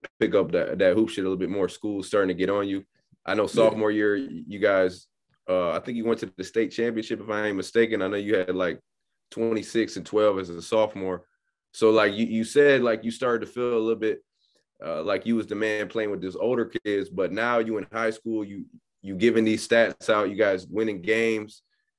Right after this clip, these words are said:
Speaker 1: Like, what year, I guess, in high school was it like, "All right, damn, like,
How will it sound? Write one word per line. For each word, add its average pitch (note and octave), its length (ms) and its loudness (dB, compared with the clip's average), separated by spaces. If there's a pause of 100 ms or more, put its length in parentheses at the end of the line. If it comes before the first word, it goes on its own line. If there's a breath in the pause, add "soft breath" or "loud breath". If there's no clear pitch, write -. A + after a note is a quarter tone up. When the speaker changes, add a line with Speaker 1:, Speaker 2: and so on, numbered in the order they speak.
(140)
Speaker 1:
Like, G2 220 2
what A#2 240 4
year, B2 320 2
I G#2+ 40 0
guess, G#2 420 -4
in G2 80 -6
high G#2+ 200 -4
school G2+ 280 -8
was F#2 140 -6
it F2 60 -2
like, F2 300 -2
"All E2 80 -4
right, E2 260 -2
damn, E2+ 280 -2
like, E2 160 -6